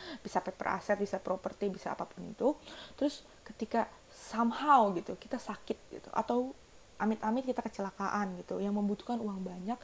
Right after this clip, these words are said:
kita jangan sampai, ya pasti nggak mau lah ya semuanya juga untuk mencoceng uang yang udah kita tabung dan kita invest gitu. That's why we need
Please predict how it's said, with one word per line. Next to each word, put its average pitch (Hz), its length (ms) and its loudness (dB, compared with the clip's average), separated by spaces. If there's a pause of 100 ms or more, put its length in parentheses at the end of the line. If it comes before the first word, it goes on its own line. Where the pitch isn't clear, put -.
(300)
kita 262 480 0 (640)
jangan 233 400 4
sampai, 226 720 -2
ya 240 400 6 (160)
pasti 240 320 -2
nggak 226 160 6
mau 196 160 2
lah 202 160 2
ya 190 160 2
semuanya 185 400 -2
juga 190 460 4
untuk 202 260 2
mencoceng 254 720 -2
uang 220 240 2
yang 240 160 -2 (160)
udah 196 240 -2
kita 196 240 -10
tabung 202 400 -2
dan 208 80 0
kita 214 160 -4
invest 202 400 -8
gitu. 180 240 -10 (400)
That's 196 320 0
why 208 160 2
we 202 160 2
need 214 160 0